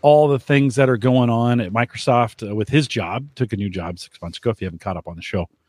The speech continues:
go back and get that done. And, uh, and big thanks to Rich. Good to catch up with him. And, and, uh,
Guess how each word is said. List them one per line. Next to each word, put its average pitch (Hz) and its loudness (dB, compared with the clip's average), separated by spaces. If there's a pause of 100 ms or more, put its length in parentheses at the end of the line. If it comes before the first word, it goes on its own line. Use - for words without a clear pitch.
(320)
go 123 4
back 117 2
and 113 -4
get 110 0
that 104 -2
done. 113 2
And, 101 -6
uh, 95 -4
and 95 -8
big 98 -6
thanks 98 -8
to - -12
Rich. 117 -12 (440)
Good 143 2
to 127 -2
catch 135 -2
up 139 0
with 113 -2
him. 143 2
And, 107 -4
and, 107 -6
uh, 101 -6